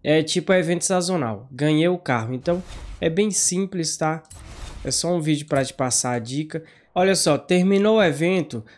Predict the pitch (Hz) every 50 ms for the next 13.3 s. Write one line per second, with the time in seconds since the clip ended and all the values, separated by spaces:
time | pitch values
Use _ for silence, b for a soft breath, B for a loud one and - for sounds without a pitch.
0 | B B - - 180 170 190 214 208 - 240 214 208 240 233 220 202 196 185 -
1 | - - - 160 151 147 143 143 147 143 127 - - 143 135 127 135 131 131 139
2 | 160 165 156 131 135 123 117 110 - - 165 160 170 170 165 170 196 208 196 196
3 | - 165 151 151 143 139 - - 139 131 - 170 151 160 165 151 - 180 156 165
4 | 160 160 - 170 156 - 151 151 156 165 185 196 180 - - 156 156 160 165 175
5 | 202 214 208 - 117 107 104 98 104 104 - 127 127 131 127 - 131 131 127 -
6 | 147 135 147 156 160 165 151 160 151 139 135 - - 143 139 135 143 160 170 156
7 | - - - 123 113 117 120 131 151 156 - - 135 135 127 - 151 151 151 170
8 | 156 156 156 156 156 151 147 143 - - - 185 190 185 156 131 135 139 139 -
9 | - 131 - - 120 123 127 123 - - 139 131 - - 175 190 185 170 139 139
10 | 143 156 156 151 147 - - 127 110 - _ _ - 123 123 - - 143 131 139
11 | 139 143 147 147 143 - - 143 143 147 - - - 202 180 170 156 147 147 151
12 | - - 180 156 - - 131 117 107 - - - _ - 151 147 143 135 117 110
13 | 117 110 104 101 -